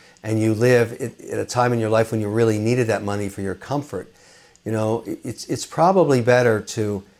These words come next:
not make an assumption, "Oh, I think I'm gonna die when I'm eighty-eight," 'cause you don't know what technology is gonna provide or what your genes really have in store for you.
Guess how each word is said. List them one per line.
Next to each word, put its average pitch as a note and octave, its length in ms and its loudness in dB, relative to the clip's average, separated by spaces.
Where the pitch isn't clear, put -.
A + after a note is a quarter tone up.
not C3+ 320 0
make B2 180 0
an A#2 80 0
assumption, A#2 460 -2
"Oh, G#2+ 80 -2
I G#2 80 -2
think G#2+ 160 -8
I'm A2+ 80 -2
gonna G#2 140 -4
die G#2+ 160 2
when G#2+ 100 -2
I'm G2+ 140 -4
eighty-eight," G#2 560 -2
'cause G#2+ 120 -8
you D3 60 -2
don't D3 140 2
know B2 100 2
what A#2 160 2
technology A2+ 480 -2
is A2+ 80 -6
gonna A#2 160 -2
provide A2+ 480 2
or G2 160 -6
what A#2 180 -4
your A#2 100 0
genes A#2 380 2
really A2 220 2
have A2 200 -2
in G#2+ 60 -6
store C3 380 2
for C#3+ 140 -6
you. F#2+ 340 -4